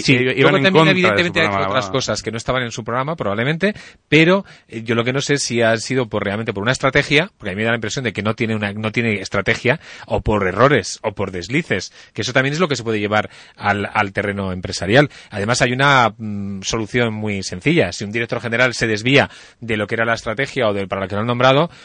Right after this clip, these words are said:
Speaker 1: normalmente un director general es un cargo, es un empleado de la compañía y hay un consejo de administración que le puede cesar ipso facto. En el caso de Estados Unidos, también se especula, como que hay un impeachment en, en marcha,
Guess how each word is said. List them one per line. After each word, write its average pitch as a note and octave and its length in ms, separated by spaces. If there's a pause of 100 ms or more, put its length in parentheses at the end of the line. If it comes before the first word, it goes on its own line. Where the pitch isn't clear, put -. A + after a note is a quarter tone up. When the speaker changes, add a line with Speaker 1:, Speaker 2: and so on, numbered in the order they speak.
(120)
Speaker 1:
normalmente G2+ 420
un A2 40
director A2 280
general A2+ 260
es G#2+ 100
un G2+ 80
cargo, G2+ 800
es - 140
un G#2+ 60
empleado G#2+ 280
de G#2+ 60
la G#2+ 100
compañía A2+ 460
y A#2 100
hay G#2+ 140
un G#2 80
consejo G#2+ 260
de A#2+ 60
administración A2+ 580 (300)
que - 80
le G2 80
puede A#2 200
cesar B2 460
ipso B2 260
facto. A2+ 400 (300)
En G2 120
el F#2+ 60
caso A#2 140
de B2 60
Estados B2+ 260
Unidos, C#3+ 400 (320)
también F#2+ 240
se F#2+ 120
especula, B2+ 520 (120)
como F2+ 280
que - 120
hay F#2 100
un F#2+ 100
impeachment G#2 520
en, G2+ 400
en G#2 420
marcha, B2 480